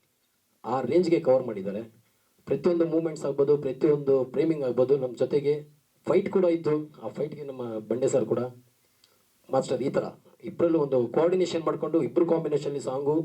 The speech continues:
ಮುಗ್ದಿದೆ ಹೊರತು ಒಂದು ಟೀಮ್ ವರ್ಕ್ ನಮ್ಮಲ್ಲಿ ತುಂಬ ಚೆನ್ನಾಗಿ ಬಂದಿದೆ." so ನಿಮ್ಮ ಪ್ರೋತ್ಸಾಹ ಬೇಕು, ನಿಮ್ಮ ಸಪೋರ್ಟ್ ಬೇಕು. ಅಚ್ಚೆ ಸಿನಿಮಾ ಎರಡೇ ಅಕ್ಷರದಲ್ಲಿ ಚಿಕ್ಕದಾಗಿದೆ, but ಸಿನಿಮಾ ದೊಡ್ಡದಾಗಿದೆ. ಅದು ಡೈರೆಕ್ಟ್ ಯಾರಿಗೂ ಬಿಟ್ಕೊಡ್ತಾ ಇಲ್ಲ,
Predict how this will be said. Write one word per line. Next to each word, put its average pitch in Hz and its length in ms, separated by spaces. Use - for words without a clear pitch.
ಮುಗ್ದಿದೆ 135 360
ಹೊರತು 110 320
ಒಂದು 123 320
ಟೀಮ್ 175 240
ವರ್ಕ್ 117 240
ನಮ್ಮಲ್ಲಿ 104 480
ತುಂಬ 165 180
ಚೆನ್ನಾಗಿ 156 280
ಬಂದಿದೆ." 127 340
so 120 380
ನಿಮ್ಮ 135 260
ಪ್ರೋತ್ಸಾಹ 147 440
ಬೇಕು, 104 420
ನಿಮ್ಮ 120 260
ಸಪೋರ್ಟ್ 156 400
ಬೇಕು. 117 380
ಅಚ್ಚೆ 165 280
ಸಿನಿಮಾ 151 380
ಎರಡೇ 147 240
ಅಕ್ಷರದಲ್ಲಿ 143 380
ಚಿಕ್ಕದಾಗಿದೆ, 120 760
but 95 280
ಸಿನಿಮಾ 127 320
ದೊಡ್ಡದಾಗಿದೆ. 110 600
ಅದು 107 200
ಡೈರೆಕ್ಟ್ 123 300
ಯಾರಿಗೂ 113 200
ಬಿಟ್ಕೊಡ್ತಾ 107 500
ಇಲ್ಲ, 120 140